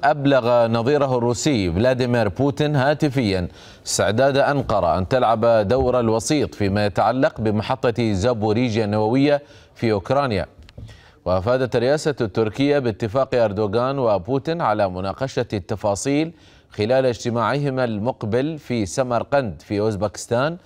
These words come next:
يومي الخامس عشر والسادس عشر من سبتمبر الجاري.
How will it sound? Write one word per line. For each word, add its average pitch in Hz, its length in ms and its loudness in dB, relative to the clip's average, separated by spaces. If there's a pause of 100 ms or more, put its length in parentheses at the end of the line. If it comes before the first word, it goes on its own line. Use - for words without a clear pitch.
(340)
يومي 104 460 0
الخامس 131 560 -2
عشر 156 340 0
والسادس 120 600 -2
عشر 104 380 0
من 95 120 -6
سبتمبر 107 580 -4
الجاري. 95 460 0